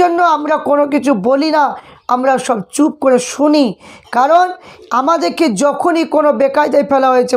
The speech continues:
মুসলমানকে দোষী বানানোর জন্য, আল্লাহ পাক স্বয়ং সেটাকে মানে কি পাশ করে দিয়েছে স্বয়ং আল্লাহ পাক, সেটা দেখিয়ে দিয়েছে যে না, মুসলমান এটা করতে পারে না। সঙ্গে সঙ্গে যে করেছে ধরা পড়ে যাচ্ছে। এই যে কিছুদিন হলো,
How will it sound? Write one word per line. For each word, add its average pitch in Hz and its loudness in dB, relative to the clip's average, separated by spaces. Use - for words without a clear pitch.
মুসলমানকে 240 -2
দোষী 277 0
বানানোর 262 -2
জন্য, 233 0
আল্লাহ 294 0
পাক 294 0
স্বয়ং 285 2
সেটাকে 269 0
মানে 247 0
কি 302 0
পাশ 240 -6
করে 262 0
দিয়েছে 277 0
স্বয়ং 262 0
আল্লাহ 254 0
পাক, 269 -2
সেটা 277 0
দেখিয়ে 285 0
দিয়েছে 302 0
যে 285 4
না, 269 2
মুসলমান 262 -2
এটা 254 0
করতে 254 -2
পারে 247 0
না। 294 -4
সঙ্গে 269 -2
সঙ্গে 247 -2
যে 247 2
করেছে 277 0
ধরা 220 0
পড়ে 208 -2
যাচ্ছে। 202 -4
এই 359 0
যে 330 -6
কিছুদিন 285 -2
হলো, 208 -2